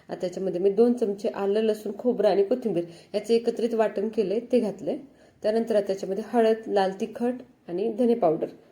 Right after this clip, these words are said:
धने पावडर एक चमचा, हळद पाव चमचा आणि लाल, अ, लाल मिरची पावडर एक चमचा घातली. त्यानंतर बिर्याणी मसाला मी एक चमचा घातलाय. हे छान परतून झालं की याच्यामध्ये साधारण दोन ते तीन चमचे मी दही घातलंय. दही छान मिक्स करून घ्यायचंय. चला, दही याच्यामध्ये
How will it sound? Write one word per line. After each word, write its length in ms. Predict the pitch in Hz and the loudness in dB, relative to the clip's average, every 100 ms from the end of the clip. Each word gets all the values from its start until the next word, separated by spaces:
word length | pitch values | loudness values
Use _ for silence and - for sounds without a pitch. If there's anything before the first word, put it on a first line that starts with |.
| _ _ - | _ _ -8
धने 140 | 220 220 | -6 -2
पावडर 240 | 226 220 | 0 4
एक 200 | 196 196 | 2 2
चमचा, 320 | 208 202 208 233 - | 0 0 0 -2 6
हळद 220 | 202 208 | 8 8
पाव 340 | - - 185 | 4 0 0
चमचा 340 | 196 208 180 185 | 0 -2 -2 -4
आणि 200 | 180 180 | -4 -2
लाल, 200 | 180 247 330 | -2 -2 -6
अ, 160 | - 180 | -2 0
लाल 140 | 190 | 2
मिरची 240 | 190 196 - | 0 -2 0
पावडर 260 | 196 190 | 0 0
एक 200 | - 196 | -2 -4
चमचा 280 | 151 151 160 | -6 -10 -8
घातली. 300 | 170 - - - - - - | -10 -8 -8 -8 -16 -12 -4
त्यानंतर 260 | 185 196 | -2 -2
बिर्याणी 340 | 190 220 202 220 | 2 6 6 6
मसाला 300 | 226 208 190 | 2 0 0
मी 100 | 175 | 0
एक 80 | |
चमचा 260 | - 170 175 | -2 -4 -2
घातलाय. 320 | 185 175 180 226 - - - | -2 -4 -6 -6 -12 -12 -8
हे 40 | 208 | -2
छान 100 | 226 | -2
परतून 380 | 208 196 196 220 | 0 0 2 2
झालं 200 | 233 196 | 2 0
की 120 | 196 | 0
याच्यामध्ये 400 | 190 190 185 190 | -2 -2 -4 0
साधारण 360 | 202 180 190 196 | 0 2 2 4
दोन 160 | 220 214 | 4 2
ते 60 | |
तीन 200 | 226 214 | -2 -2
चमचे 280 | 208 196 202 | -2 -2 0
मी 100 | 202 | 0
दही 260 | 196 208 226 | 0 2 2
घातलंय. 380 | 214 - - 254 - _ _ _ _ _ _ _ | 0 -2 -8 -10 -14 _ _ _ _ _ _ _
दही 280 | 185 220 208 | -6 -6 -4
छान 140 | 226 220 | -4 -2
मिक्स 220 | 220 - | -4 -4
करून 280 | 233 202 214 | 0 0 2
घ्यायचंय. 380 | 214 - 175 247 - _ _ _ _ _ _ _ _ _ _ _ _ _ _ _ _ _ _ _ _ _ | 0 0 -4 -6 -12 _ _ _ _ _ _ _ _ _ _ _ _ _ _ _ _ _ _ _ _ _
चला, 140 | - 156 | -14 -8
दही 220 | 165 175 | -6 -4
याच्यामध्ये 360 | 175 156 165 | -6 -6 -8